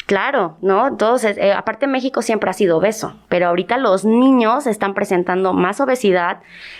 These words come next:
y los jóvenes están presentando diabetes, por ejemplo, ¿no? O sea, ya problemas así más complicados en los cuales, pues, obviamente, es exactamente esta parte de volvernos sedentarios por parte de la pandemia, ¿no?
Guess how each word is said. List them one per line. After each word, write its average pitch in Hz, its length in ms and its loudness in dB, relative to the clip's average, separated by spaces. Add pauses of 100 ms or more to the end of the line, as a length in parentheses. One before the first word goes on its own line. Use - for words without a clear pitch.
(160)
y 220 120 2
los 202 180 2
jóvenes 220 540 0
están 208 240 -2
presentando 185 640 0
diabetes, 180 520 0
por - 160 -4
ejemplo, 165 500 2
¿no? 151 360 0
O - 80 -4
sea, 160 180 -4
ya 175 160 -2
problemas 185 540 0
así 160 420 0 (480)
más 202 320 0
complicados 262 680 -2
en 202 100 -2
los 185 200 -2
cuales, 208 380 -2
pues, 226 180 -4
obviamente, 208 600 0 (280)
es 214 120 0
exactamente 254 560 0
esta 240 220 -2
parte 220 220 -4
de 220 80 0
volvernos 214 420 2
sedentarios 196 540 0
por 190 240 -4
parte 202 240 -4
de 196 60 2
la 185 120 0
pandemia, 220 560 0
¿no? 175 360 0